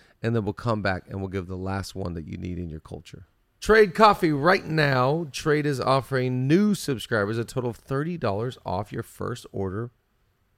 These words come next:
plus free shipping. Watch this. When you go to drink trade dot com backslash L L I, which is, you know,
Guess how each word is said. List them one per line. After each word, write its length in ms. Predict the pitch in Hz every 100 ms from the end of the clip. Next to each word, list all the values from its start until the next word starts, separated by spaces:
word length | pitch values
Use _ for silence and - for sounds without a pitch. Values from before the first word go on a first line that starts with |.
| -
plus 680 | - 151 165 - - - _ _ _ _ _ _ _ _ _ _
free 380 | - - 143 160
shipping. 680 | - 151 147 113 95 92 95 _ _ _ _ _ _ _ -
Watch 280 | 110 110 -
this. 440 | 123 113 - - _ _ _ -
When 180 | 123 117
you 120 | 110
go 140 | 113
to 120 | 110 104
drink 440 | 110 123 143 147
trade 500 | - 139 123 127 113
dot 300 | 120 123 -
com 480 | - 127 120 123 110
backslash 760 | 120 123 135 - 120 113 117 - -
L 420 | 123 120 131 - -
L 420 | 117 107 113 - -
I, 480 | 110 98 98 117 135 _ _ _ _ _ _ _ _ _ -
which 180 | 98 104
is, 280 | 95 - - -
you 140 | 104
know, 260 | 95 98